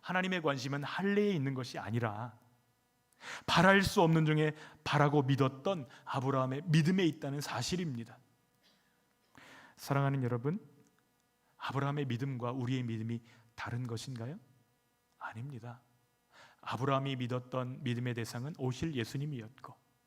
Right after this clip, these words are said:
우리가 믿는 예수님은 오셔서 우리를 대신 죽으신 하나님의 아들 예수 그리스도이십니다.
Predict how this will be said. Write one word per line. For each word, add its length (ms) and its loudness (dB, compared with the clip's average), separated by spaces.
우리가 340 4
믿는 280 -2
예수님은 480 -6
오셔서 640 0
우리를 320 0
대신 280 -4
죽으신 540 -4
하나님의 400 -6
아들 340 -6
예수 280 -2
그리스도이십니다. 800 -4